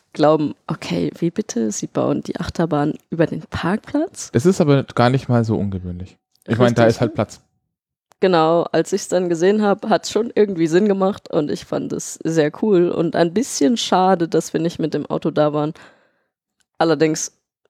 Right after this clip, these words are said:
Speaker 1: naja, nein, eigentlich nicht.
Speaker 2: Dann kommt die Taschenkontrolle. Ein ziemlich großer, weitläufiger Vorplatz.
Speaker 1: Mit fantastischer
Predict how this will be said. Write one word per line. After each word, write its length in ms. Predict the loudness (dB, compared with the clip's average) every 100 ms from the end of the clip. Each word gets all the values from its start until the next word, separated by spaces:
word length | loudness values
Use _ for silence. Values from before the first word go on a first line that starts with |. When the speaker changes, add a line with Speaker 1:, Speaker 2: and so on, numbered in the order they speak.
| _ _ _ -4
Speaker 1:
naja, 360 | -2 -2 -6 -6
nein, 240 | -6 -6
eigentlich 400 | -8 -12 -14 -18
nicht. 180 | -18 -16 -16 -18 _ _ _ _ _ _ _ _ _ _ _ _ _ _ _
Speaker 2:
Dann 200 | 0 0
kommt 240 | 0 -4 -4
die 60 |
Taschenkontrolle. 800 | 0 0 0 0 2 4 2 0 _ _ _ _ _ _
Ein 180 | -4 -2
ziemlich 380 | 0 2 0 2
großer, 640 | 4 4 4 2 2 2
weitläufiger 600 | 2 2 2 2 0 -4
Vorplatz. 1040 | -10 -4 0 0 -2 0 0 0 -10 -20 _ _ _ _ _ _ _ _
Speaker 1:
Mit 180 | -4 -2
fantastischer 720 | -2 -2 -2 -6 -6 -4 -4